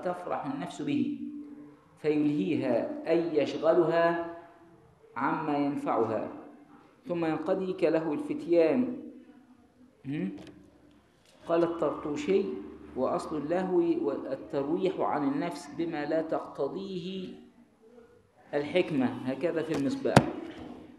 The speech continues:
أو الهوى، النسخة الثانية الهوى، إن هي النفس تميل للهوى.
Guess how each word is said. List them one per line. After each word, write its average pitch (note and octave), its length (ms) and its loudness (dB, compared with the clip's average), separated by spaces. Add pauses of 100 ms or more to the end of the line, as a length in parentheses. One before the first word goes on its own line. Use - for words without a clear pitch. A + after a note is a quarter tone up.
(100)
أو A#3+ 220 6
الهوى، A#3+ 360 4 (400)
النسخة E3+ 460 -4
الثانية F#3+ 300 -2
الهوى، F3 320 2 (440)
إن D3+ 140 -2
هي F#3 240 2
النفس F#3 480 -2
تميل F#3 260 0
للهوى. E3 540 4